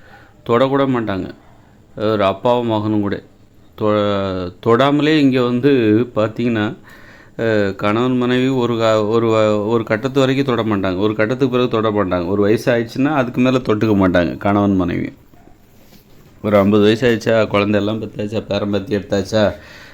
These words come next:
அப்புறம் கணவன் மனைவி கூட தொட்டுக்க மாட்டாங்க. அந்த மாதிரி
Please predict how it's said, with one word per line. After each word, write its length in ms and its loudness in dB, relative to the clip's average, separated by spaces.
அப்புறம் 280 2
கணவன் 360 2
மனைவி 280 4
கூட 160 2
தொட்டுக்க 340 0
மாட்டாங்க. 440 -4
அந்த 200 -2
மாதிரி 440 -2